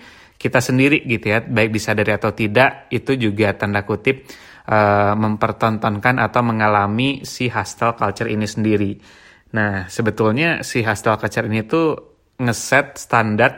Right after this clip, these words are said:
yang sebetulnya itu unrealistic. Ketika kita jadi believe bahwa the only way to succeed,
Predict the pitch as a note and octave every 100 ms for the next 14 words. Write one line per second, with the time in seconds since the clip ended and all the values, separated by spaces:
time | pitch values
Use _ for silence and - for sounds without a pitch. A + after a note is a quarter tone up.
0 | A#2 A2 B2 C#3+ - - - A#2+ A2 -
1 | G#2+ G#2 A2 A2+ - D3 D3 B2 A2+ A2+
2 | G#2 G#2+ A2+ - G#2+ - - - - -
3 | - A#2+ - G2+ C3 C#3 C#3 - _ _
4 | - - - C#3+ C3 A#2 A2+ G#2+ A2 C3
5 | - A2 G2+ G#2 B2+ C#3 C3 A2 A2+ A2
6 | G#2+ G#2+ G#2+ - - G#2 - - C#3+ F3
7 | -